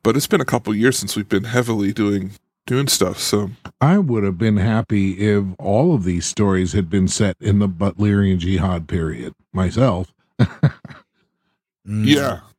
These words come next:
Speaker 1: Yeah, I agree. I, or more, I, like, the scattering stuff would have been really great, too. It was the,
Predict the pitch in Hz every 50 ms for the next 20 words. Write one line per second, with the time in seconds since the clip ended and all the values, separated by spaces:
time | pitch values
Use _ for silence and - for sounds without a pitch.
0 | _ _ _ - 123 139 147 131 120 139 151 147 135 139 160 151 117 107 - -
1 | 117 117 - 135 143 165 151 139 135 131 127 139 143 143 135 131 127 - - 123
2 | - - _ _ - 117 120 - - 123 107 - - - 123 131 139 127 110 101
3 | 98 95 - - 107 104 98 - - 110 101 98 104 101 101 98 101 98 101 101
4 | 92 107 104 - - - 117 107 98 98 104 101 107 107 101 98 98